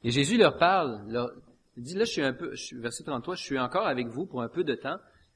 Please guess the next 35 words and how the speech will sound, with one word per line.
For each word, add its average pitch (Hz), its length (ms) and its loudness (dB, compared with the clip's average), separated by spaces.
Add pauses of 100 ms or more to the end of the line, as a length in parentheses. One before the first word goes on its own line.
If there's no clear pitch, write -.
(300)
puis 151 140 0
je 139 100 0
m'en 147 200 6
vais 123 160 4
vers 147 160 4
celui 156 220 0
qui - 100 -6
m'a 123 160 6
envoyé. 120 480 0 (880)
Vous 123 100 -6
me 135 120 4
chercherez 151 560 2
et 110 40 2
vous 127 120 0
me 120 100 4
trou-, 123 300 -6
vous 123 160 0
ne 135 100 4
me 127 180 2
trouverez 143 500 -2
pas. 143 360 -2 (360)
Et 123 100 0
là 190 160 6
où 156 80 6
je 139 120 0
serai, 151 540 0 (460)
vous 117 140 -2
ne 131 100 4
pouvez 196 760 0 (260)
venir. » 113 600 -2 (1120)
Là, 147 140 4
ils 131 40 4
viennent 123 180 2
vraiment 113 240 0
les, 101 220 -6